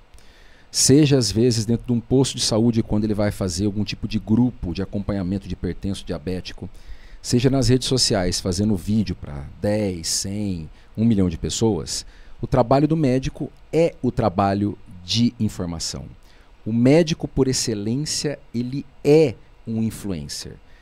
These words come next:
né? No sentido de que ele, pelo menos, tem, o bom médico influencia para o bem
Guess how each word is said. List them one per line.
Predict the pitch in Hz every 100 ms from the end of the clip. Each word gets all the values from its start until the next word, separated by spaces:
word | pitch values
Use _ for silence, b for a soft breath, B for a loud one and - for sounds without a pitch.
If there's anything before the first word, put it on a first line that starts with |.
| b b -
né? | 110 123
No | 131
sentido | - 147 - 180
de | 175 190
que | -
ele, | 170 160
pelo | 170 156
menos, | 165 170 - -
tem, | 180 156 156 135
o | 135
bom | 110 160
médico | 196 135 131 147 190
influencia | 190 170 170 165 143 - 131 120
para | 139 151
o |
bem | 151 139 127 180